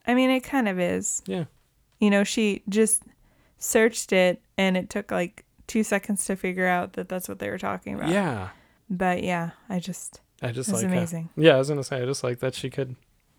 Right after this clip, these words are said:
Speaker 2: And also, I'll say this, she got some quick responses. They would have been on dial-up.
Speaker 1: That's true.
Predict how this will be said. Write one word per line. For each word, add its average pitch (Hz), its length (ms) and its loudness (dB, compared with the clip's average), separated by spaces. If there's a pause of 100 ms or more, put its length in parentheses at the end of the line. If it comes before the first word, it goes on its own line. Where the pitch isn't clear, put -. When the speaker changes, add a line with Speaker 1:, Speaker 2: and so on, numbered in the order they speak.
(380)
Speaker 2:
And 269 100 -2
also, 381 240 0
I'll 349 140 0
say 285 160 -2
this, 294 260 -2
she - 180 -8
got 254 180 -4
some 233 180 -6
quick 233 300 -4
responses. - 720 -4 (220)
They 214 100 -2
would 285 120 0
have 277 60 -4
been 220 160 0
on 107 360 -4
dial-up. 123 540 -2 (120)
Speaker 1:
That's 196 280 -6
true. 208 340 -10